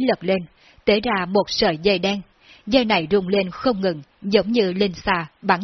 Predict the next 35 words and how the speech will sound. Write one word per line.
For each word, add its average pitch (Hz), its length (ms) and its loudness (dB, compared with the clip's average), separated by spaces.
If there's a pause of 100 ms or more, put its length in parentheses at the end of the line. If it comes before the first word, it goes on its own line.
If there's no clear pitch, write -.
nhanh 214 180 0
ra, 185 240 -2 (420)
huyền 202 240 6
hóa 202 160 0
thành 180 380 -4
bảy 180 300 0
tám 190 220 0
cái 208 140 -2
vòng, 190 260 0 (260)
chụp 214 180 6
xuống 220 280 2
khoảng 170 240 -4
không, 196 260 -2 (240)
cách 330 200 2
ấu 196 180 2
đồng 170 380 -4
năm 190 160 0 (160)
sáu 196 160 0
trượng. 175 260 -2 (520)
Ngay 202 200 0 (120)
sau 190 140 0
đó, 185 280 -2 (240)
ngân 233 220 4
hồ 180 280 2
lóe 180 180 0
lên, 208 260 0 (340)
cùng 185 220 4
tiếng 190 200 0
sấm, 202 300 -4 (340)
thân 208 200 2
hình 175 280 -2
Hàng 170 280 -4
Lập 185 160 2
hiện 165 240 -2
ra, 196 240 -4